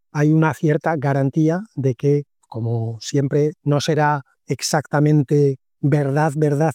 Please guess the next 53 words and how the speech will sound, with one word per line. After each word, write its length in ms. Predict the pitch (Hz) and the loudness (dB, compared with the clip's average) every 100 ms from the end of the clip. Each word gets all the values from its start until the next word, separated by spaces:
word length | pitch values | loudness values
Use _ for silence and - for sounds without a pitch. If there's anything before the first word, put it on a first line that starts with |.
| - | -2
todo 240 | 165 156 | -2 0
lo 100 | 156 | -2
que 120 | 139 | 0
dicen, 340 | 151 202 208 240 | 0 0 0 0
porque 220 | - 113 | -2 -8
siempre 240 | 120 139 135 | -6 -4 -4
hay 40 | |
que 100 | 143 | -2
engordar 340 | 135 139 139 | -2 -2 0
un 80 | 143 | 0
poquito 380 | 131 123 127 143 | -2 -4 -4 -2
el 60 | 127 | -2
producto 380 | 131 131 - | -2 -4 -4
que 80 | 123 | -2
venda, 260 | 131 180 151 | 0 0 -2
es 80 | 131 _ | -6 _
para 180 | 131 | -6
que 80 | 123 | -4
parezca 300 | 123 127 - | -4 -6 -2
mejor, 280 | 151 165 208 _ _ | -2 0 -2 _ _
pero 300 | - 160 196 | -2 0 0
como 240 | - 143 139 | -2 -2 0
mínimo 300 | 147 160 165 | 2 2 2
los 140 | 151 | -2
fundamentos, 800 | - 143 135 143 143 156 151 - - _ | -2 -2 0 0 0 -2 -2 -6 -12 _
ah, 120 | - 143 | -6 -4
vamos 320 | 139 139 139 | -2 -4 -2
a 40 | |
decir, 200 | 143 165 139 | -2 -2 -2
teóricos, 580 | 147 151 160 143 185 - _ | 0 0 0 -4 -6 -6 _
sí 180 | - | -6
que 120 | 123 127 | -4 -2
parece 300 | 131 - 147 | -4 -2 -2
que 120 | 139 | -2
los 200 | 143 - | -4 -4
tienen. 320 | 120 101 95 _ | -6 -8 -12 _
Y 120 | 220 | -2
termino 340 | 214 214 214 208 | 0 0 2 2
el 60 | |
episodio 420 | 196 185 196 180 175 | 2 2 2 2 4
de 160 | 190 | 4
hoy 80 | 196 | 4
con 240 | - 156 | 2 -2
pildoritas, 720 | 143 208 190 214 175 175 208 - _ | 0 2 2 0 -2 -6 -6 -16 _
que 100 | - | -2
en 60 | 190 | 0
realidad 280 | 208 214 233 | 2 0 0
es 140 | 202 | 0
una 160 | 208 185 | 0 0
pildorita 640 | 190 220 202 214 180 226 220 _ | 0 2 2 0 0 -2 -2 _
y 140 | 180 | 0
otra 220 | 180 160 | 2 0
cosa. 300 | 143 131 - | -2 -4 -6